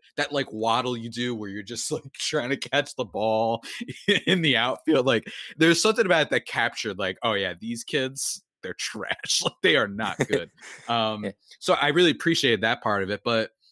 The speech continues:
Speaker 1: hey, man, you know what they say. You try to be best 'cause you're only a man, and a man's gotta learn to take it. You're the best
Speaker 2: <laughs>
Speaker 1: around. The Karate Kid is just too, there's too much, um,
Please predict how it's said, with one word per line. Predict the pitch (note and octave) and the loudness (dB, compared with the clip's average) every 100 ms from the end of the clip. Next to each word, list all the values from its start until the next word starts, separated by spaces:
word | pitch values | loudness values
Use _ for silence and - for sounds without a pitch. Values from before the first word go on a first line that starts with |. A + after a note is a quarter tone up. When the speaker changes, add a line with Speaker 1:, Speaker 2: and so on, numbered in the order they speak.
| _ _ _ | _ _ _
Speaker 1:
hey, | A#2+ G#2+ | 0 0
man, | F2+ F2 E2+ F2 - | 0 -4 -4 -8 -8
you | A2+ C3+ | 0 2
know | A#2+ | 2
what | G#2 | 0
they | F#2 | -4
say. | F#2 - D#2 F2+ _ _ _ _ - | -8 -8 -12 -14 _ _ _ _ -10
You | A2 | -4
try | - C#3 | 0 0
to | C3 | 2
be | A#2+ | 0
best | G#2+ A2 G#2 - - - - | 0 0 0 -2 -4 -10 -4
'cause | D3 A#2+ | 0 2
you're | B2 | 2
only | B2+ A2+ | 2 0
a | G#2+ | -2
man, | F#2+ F#2 F2+ F2 _ _ _ - | -2 -2 -4 -8 _ _ _ -12
and | G2 | -8
a | |
man's | F#2 F#2 F2 | -4 -4 -6
gotta | - E2+ | -4 -4
learn | E2+ E2 | -4 -8
to | D#2 | -10
take | - E2+ - | -12 -12 -12
it. | D#2+ - _ _ _ _ - - - | -14 -16 _ _ _ _ -16 -8 0
You're | C3+ D3 | 4 6
the | C#3 | 6
best | A2+ G#2+ - | 4 0 0
Speaker 2:
<laughs> | |
Speaker 1:
around. | G#2+ G2+ F#2+ F#2+ G2 | 2 2 2 -2 -2
The | C#3 | -4
Karate | - C#3+ C3+ C#3 | 0 2 4 2
Kid | C3+ C3 | 0 -2
is | A#2+ | -2
just | - A2 - - - | -6 -10 -8 -8 -6
too, | C3+ C3 B2+ A#2+ A2+ - - _ | -4 -2 -2 -4 -6 -14 -20 _
there's | D3 C#3 | 0 2
too | - F3+ | 2 0
much, | D#3 D#3+ - B2 | 2 2 4 2
um, | C3 A#2+ G#2+ G#2 | 2 2 0 -2